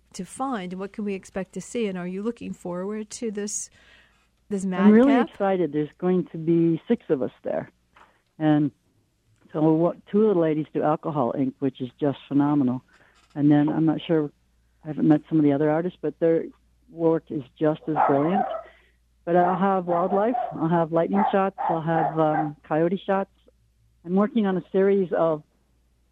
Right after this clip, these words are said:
Speaker 2: okay, thank you very much. You too. You too as well. I'm working on a series of, um, wild horses. That's my five-year goal: is to photograph the wild horses,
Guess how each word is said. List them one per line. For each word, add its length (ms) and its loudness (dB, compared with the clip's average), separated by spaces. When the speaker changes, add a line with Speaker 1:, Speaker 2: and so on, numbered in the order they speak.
Speaker 2:
okay, 280 -14
thank 220 -4
you 80 -4
very 160 2
much. 220 -2
You 220 -2
too. 200 2
You 200 -10
too 140 4
as 100 4
well. 260 2
I'm 120 2
working 280 4
on 120 0
a 60 -2
series 460 2
of, 300 0
um, 380 -2
wild 240 0
horses. 440 -2
That's 160 -4
my 340 0
five-year 360 -2
goal: 340 0
is 80 -6
to 80 -10
photograph 480 -2
the 320 -2
wild 220 0
horses, 440 -4